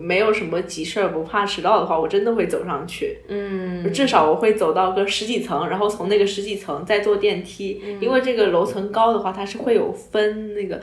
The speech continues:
Speaker 1: 比如说是一层到多少层是一部电梯，在这个中层到高层再是一部电梯，这样分流的形式的。所以我可能是坐到一半，然后我再走路上去，或者是说我先走一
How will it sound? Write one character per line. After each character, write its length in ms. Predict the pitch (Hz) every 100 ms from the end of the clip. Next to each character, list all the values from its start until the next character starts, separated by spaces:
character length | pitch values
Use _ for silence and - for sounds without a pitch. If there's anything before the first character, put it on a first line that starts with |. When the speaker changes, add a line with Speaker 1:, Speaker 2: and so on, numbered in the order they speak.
| - - -
Speaker 1:
比 60 |
如 60 | 156
说 160 | 190 196
是 140 | 202
一 180 | 220 247
层 180 | 220 170
到 140 | 190
多 140 | 214
少 120 | 220 -
层 220 | - 175
是 100 | 190
一 120 | 180
部 160 | 175 180
电 200 | 180 147
梯， 300 | 170 156 - -
在 300 | - 180 147
这 160 | - 185
个 140 | 175
中 320 | 175 269 277 277
层 260 | 190 170
到 140 | 214 220
高 260 | 254 262
层 240 | 233 170 180
再 180 | 220
是 140 | 214 196
一 160 | 165
部 180 | 185 185
电 300 | 180 190 160
梯， 400 | - - 175 - -
这 100 | 190
样 240 | 185 180 180
分 260 | - 214
流 180 | 202 135
的 120 | 165
形 260 | 190 - 196
式 220 | - 143
的。 160 | - - - -
所 120 | -
以 60 | 202
我 140 | 202
可 120 | 196 160
能 120 | 165
是 160 | 202
坐 180 | 196 226
到 140 | 214 185
一 100 | 175
半， 320 | 247 233 -
然 80 | 170
后 100 | 175
我 80 |
再 140 | 165 180
走 180 | 147 147
路 60 |
上 220 | 170 175 175
去， 60 | 175
或 80 | 196
者 80 | 196
是 160 | -
说 220 | 190 196 196
我 200 | 156 190
先 280 | 214 220 - - - -
走 280 | 185 -
一 80 | 190